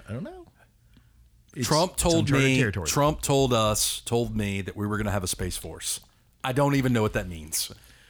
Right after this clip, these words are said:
Speaker 2: What is the space force?
Speaker 1: Uh, I don't know, man. It's, I mean, are we gonna have space shuttles with little blue lights
Speaker 2: If,
Speaker 1: flashing on
Speaker 2: if
Speaker 1: top of them?
Speaker 2: my,
Speaker 1: What's going on?
Speaker 2: if my country has a spaceship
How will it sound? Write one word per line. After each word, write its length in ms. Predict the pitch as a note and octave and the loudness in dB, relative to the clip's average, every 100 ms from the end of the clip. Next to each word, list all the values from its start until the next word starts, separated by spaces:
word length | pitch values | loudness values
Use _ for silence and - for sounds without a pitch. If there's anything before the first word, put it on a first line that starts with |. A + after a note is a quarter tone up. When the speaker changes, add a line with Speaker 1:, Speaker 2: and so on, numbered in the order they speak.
| _ _ | _ _
Speaker 2:
What 180 | B2+ D#3 | 0 2
is 100 | F3+ | 4
the 60 | E3+ | 4
space 420 | - - C3+ C3 | 2 4 4 4
force? 340 | - A2 F#2 A2+ | 2 0 0 2
Speaker 1:
Uh, 680 | A#2 A#2+ A#2+ A#2+ A#2 A#2 G#2 | 2 4 2 2 2 2 0
I 160 | G2+ F3+ | 0 2
don't 180 | A#2+ | 2
know, 220 | A2+ D3 G2+ | 2 2 2
man. 320 | G2+ G#2 G#2 | 0 -2 -4
It's, 240 | A2 G#2 | -4 -4
I 200 | A#2 A2 | -4 -2
mean, 280 | A2 A2 G#2 | 0 0 -2
are 120 | G#2 | -2
we 180 | A2 A2+ | -2 -4
gonna 300 | G#2+ A#2 A2+ | -4 -4 -2
have 120 | G#2+ | -2
space 220 | - A#2 | -2 -2
shuttles 300 | - B2 A#2 | -2 -2 -2
with 100 | G#2+ | -4
little 180 | G#2 A2 | -2 -2
blue 180 | G2+ A2 | 0 0
lights 320 | G2+ A2 B2+ | 2 0 0
Speaker 2:
If, 100 | E3 | 0
Speaker 1:
flashing 280 | B2+ B2 C#3+ | 2 0 -2
on 80 | C3+ | 0
Speaker 2:
if 80 | C#3+ | 2
Speaker 1:
top 140 | C#3 | 2
of 20 | |
them? 60 | C#3+ | 2
Speaker 2:
my, 260 | C#3+ E3+ F#3+ | 2 4 2
Speaker 1:
What's 120 | G3+ | 0
going 160 | C#3 G#2+ | 0 -2
on? 120 | F2 | 0
Speaker 2:
if 180 | C3 C3 | -2 0
my 280 | C3+ C#3+ | 2 2
country 500 | E3 - D3 - C3+ | 0 -2 -2 -2 -2
has 140 | A#2+ A#2 | -2 -4
a 60 | |
spaceship 760 | A2 - A2+ A2 - G2+ F#2+ | -4 -4 -4 -4 -4 -6 -6